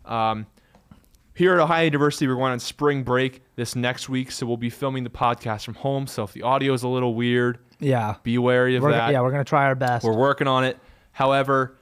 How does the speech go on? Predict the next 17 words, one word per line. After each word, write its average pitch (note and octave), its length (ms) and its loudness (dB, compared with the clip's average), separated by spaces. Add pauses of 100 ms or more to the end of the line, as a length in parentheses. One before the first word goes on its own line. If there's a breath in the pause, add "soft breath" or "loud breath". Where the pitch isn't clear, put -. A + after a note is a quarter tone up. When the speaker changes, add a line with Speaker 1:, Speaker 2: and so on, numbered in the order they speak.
(160 soft breath)
Speaker 1:
uh, A2 320 2
next A#2+ 420 -4
week C3 200 0
we'll C3 160 4
have A#2 200 2
Bob A#2+ 260 2
McElligott, A#2 460 0
voice A#2+ 320 -2
of B2+ 80 -8
the - 40 -14
Columbus A#2 220 -2
Blue A#2+ 180 -2
Jackets, A#2 400 -4
play-by-play A#2 720 0
on B2+ 240 -2
the C3+ 80 -2
radio. B2 520 2